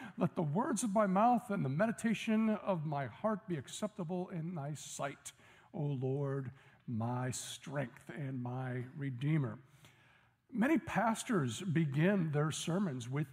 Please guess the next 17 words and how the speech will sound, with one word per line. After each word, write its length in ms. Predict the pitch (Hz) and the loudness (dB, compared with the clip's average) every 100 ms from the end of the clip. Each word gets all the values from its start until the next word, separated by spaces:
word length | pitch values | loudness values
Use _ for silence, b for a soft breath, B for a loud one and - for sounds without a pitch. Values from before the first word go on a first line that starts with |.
| 156 | -2
that 280 | 139 180 160 | -2 -2 -2
verse. 500 | 135 220 - - - - | 0 0 0 -8 -8 -6
"Let 360 | 185 190 - - | 2 2 2 -4
the 80 | 139 | -4
words 560 | 139 202 240 240 196 | 0 2 2 2 -2
of 240 | - 180 151 | -4 -4 -2
my 180 | 139 | -2
mouth 500 | 135 175 233 247 208 175 | 0 2 4 2 0 -4
and 180 | 147 127 | -6 -6
the 60 | |
meditation 580 | 123 175 208 208 185 220 | -4 -6 -4 -4 -4 -6
of 80 | 151 | -6
my 140 | 156 | -6
heart 320 | 127 175 170 | -4 -4 -4
be 80 | 147 | -6
acceptable, 680 | 131 - 170 - 151 147 139 B B | -10 -8 -8 -8 -10 -8 -10 B B
be 80 | B | B